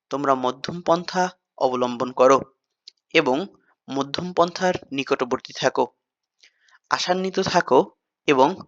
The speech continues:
সকাল সন্ধ্যায় ও রাতের কিছু অংশে ইবাদতের মাধ্যমে আল্লাহর সাহায্য প্রার্থনা করো।" عن أبي هريرة رضي الله تعالى عن النبي صلى الله عليه وسلم قال:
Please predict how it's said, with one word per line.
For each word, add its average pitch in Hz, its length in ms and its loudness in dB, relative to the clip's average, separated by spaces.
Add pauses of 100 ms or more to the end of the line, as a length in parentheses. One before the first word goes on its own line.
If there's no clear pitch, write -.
(220)
সকাল 170 460 4
সন্ধ্যায় 147 640 4 (380)
ও 135 120 6
রাতের 127 360 6 (120)
কিছু 156 260 0
অংশে 139 520 2 (440)
ইবাদতের 170 480 2
মাধ্যমে 135 500 0 (400)
আল্লাহর 139 340 0
সাহায্য 131 760 -2 (260)
প্রার্থনা 120 420 0
করো।" 127 360 0 (1400)
عن 143 200 -2
أبي 156 300 2
هريرة 139 420 2
رضي 131 300 2
الله 127 500 4
تعالى 127 640 6 (500)
عن 131 120 2
النبي 147 580 -4
صلى 135 300 -2
الله 135 280 2 (100)
عليه 123 380 2 (100)
وسلم 123 500 -4
قال: 127 520 2